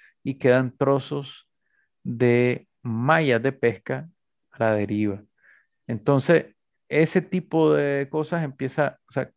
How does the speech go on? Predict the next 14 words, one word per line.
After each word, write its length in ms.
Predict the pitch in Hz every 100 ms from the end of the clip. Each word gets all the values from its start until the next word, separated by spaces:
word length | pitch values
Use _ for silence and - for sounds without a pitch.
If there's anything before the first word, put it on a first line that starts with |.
| _
quedan 300 | 147 151 160
constantemente 1900 | - 139 127 120 - _ 160 185 165 - 143 139 143 160 131 117 - 127 127 _ _ _ _ _ _
matando 760 | - 117 107 - 156 165 147 120
a 20 |
la 120 | 110 110
vida 220 | 120 127
marina, 440 | 131 117 117 123
matando 600 | 123 110 - 139 156 135
a 20 |
los 180 | 123 120
peces, 460 | _ 120 113 131 135 _ _ _ _ _
porque 340 | - 117 117
quedan 520 | - 123 127 139 147 - _ _ _ _
ahí 500 | - 113 117 143 147